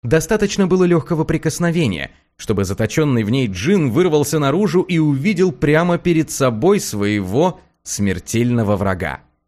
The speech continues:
Действительно. Версия моей сестры выглядела весьма и весьма достоверной. Ифрит утащил сюда под землю троих схваченных им пленников, и в этой небольшой пещерке кто-то из ещё живых орков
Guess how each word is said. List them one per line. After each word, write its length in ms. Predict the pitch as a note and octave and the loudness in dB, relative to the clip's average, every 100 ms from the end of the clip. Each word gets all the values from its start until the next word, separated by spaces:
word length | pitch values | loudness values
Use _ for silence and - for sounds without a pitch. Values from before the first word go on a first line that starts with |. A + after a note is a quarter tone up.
| _ _ _ _ _ | _ _ _ _ _
Действительно. 880 | F2+ F2+ F#2+ - F#2 D2 - B1+ A1 - _ _ - - | -8 -6 -6 -6 -10 -10 -14 -16 -20 -20 _ _ -8 0
Версия 400 | C#3+ D3+ D3 E3 | 2 2 2 2
моей 280 | D#3+ D#3+ | 4 2
сестры 380 | C#3 D#3 - F#3 | 2 0 2 2
выглядела 480 | D3 E3+ D#3 C#3+ D#3 | 2 2 2 2 2
весьма 500 | C#3+ C3+ C3 C3+ D#3 | 2 0 2 2 2
и 100 | E3+ | 2
весьма 380 | D#3 - E3+ E3+ | 2 0 0 0
достоверной. 800 | D#3+ - E3+ E3+ C#3+ F2 D2 - - - | 0 -2 -2 0 0 -2 -10 -14 -20 -4
Ифрит 400 | F#3 E3+ G3+ A3+ | -2 0 0 2
утащил 440 | D#3+ B2 - - E3+ | 2 0 0 -2 -2
сюда 360 | C#3 A#2 D#3+ | -2 0 0
под 200 | - A2 | 0 -4
землю 360 | F2+ C#3 E3 B2+ | -2 0 0 0
троих 420 | A#2 G#2+ C#3 F3+ | 0 0 0 -2
схваченных 880 | - - F2+ B2 D#3 D#3+ D3+ D3 - | -6 -6 -2 -2 -2 -2 -2 -2 -2
им 220 | C#3 D3+ | -2 -2
пленников, 720 | C#3+ G3+ E3+ G#2+ F#2+ C#2 - - - - | 0 0 2 0 -2 -6 -12 -18 -12 -4
и 100 | G#2 | -2
в 100 | F#2 | 0
этой 220 | A#2+ A2 | 0 0
небольшой 480 | A2 G#2+ A2+ - B2+ | 0 0 0 0 0
пещерке 580 | B2 A2+ - D3 C3 | 0 -2 0 -2 -2
кто-то 400 | G#2+ - E3 D#3+ | -6 -2 -2 0
из 280 | D3+ D#3 B2+ | -2 0 -4
ещё 400 | B2 D3+ C3+ D#3+ | -2 -6 -2 -2
живых 600 | B2 E3+ E3+ D#3+ - - | 0 -2 0 0 -2 -2
орков 460 | B2+ F#3+ - F2+ | 0 2 0 -4